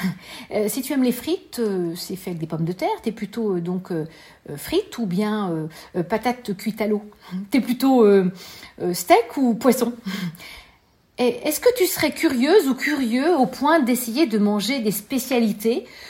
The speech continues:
que tu jugerais un petit peu bizarres, comme, euh, par exemple, euh, des insectes,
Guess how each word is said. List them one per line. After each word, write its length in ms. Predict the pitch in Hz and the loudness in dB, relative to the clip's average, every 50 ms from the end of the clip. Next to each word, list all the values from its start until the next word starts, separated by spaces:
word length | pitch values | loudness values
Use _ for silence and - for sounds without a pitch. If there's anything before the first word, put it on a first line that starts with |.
| - - - - | -20 -18 -4 -2
que 100 | 254 233 | 0 0
tu 200 | 233 - 262 226 | 2 2 0 0
jugerais 460 | - 277 262 220 240 233 285 330 311 | 2 2 2 2 2 2 2 4 4
un 100 | 254 202 | 4 2
petit 200 | - - 311 302 | 0 -2 0 2
peu 100 | - 339 | 2 4
bizarres, 560 | 220 214 202 170 185 151 160 226 277 - - | 4 4 2 2 2 0 0 -2 -6 -6 -4
comme, 300 | - 226 202 202 196 185 | 0 2 4 4 4 4
euh, 40 | 180 | 2
par 220 | - - 262 233 | 2 0 0 0
exemple, 680 | 240 214 185 185 170 214 247 277 302 294 - - - 208 | 0 0 -2 -2 -2 0 0 -2 -2 -4 -8 -8 -4 0
euh, 340 | 202 190 185 180 170 170 170 165 165 165 160 - _ _ _ _ _ _ _ _ _ _ _ _ _ _ _ _ _ - | 2 2 2 2 0 0 -2 -4 -4 -6 -8 -12 _ _ _ _ _ _ _ _ _ _ _ _ _ _ _ _ _ -4
des 220 | 175 208 196 180 | -2 0 0 0
insectes, 500 | 196 185 190 - 208 - - - - - | 0 -2 -2 -4 -6 -8 -10 -14 -20 -20